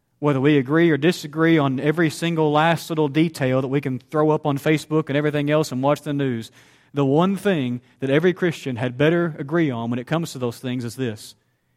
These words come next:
The only hope for our nation is Jesus. That's it.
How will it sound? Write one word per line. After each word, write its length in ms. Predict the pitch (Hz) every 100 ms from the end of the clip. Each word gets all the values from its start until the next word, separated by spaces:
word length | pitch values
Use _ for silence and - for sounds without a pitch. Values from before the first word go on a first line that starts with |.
| _ -
The 200 | 135 135
only 540 | 151 190 160 123 113 120 _ _
hope 360 | 170 160 - _ _
for 160 | 131 120
our 100 | 120
nation 460 | 151 - 104 98 -
is 160 | 127 117
Jesus. 540 | 127 107 - - - _ _ _ _ _ _ _ -
That's 180 | 113 -
it. 160 | 98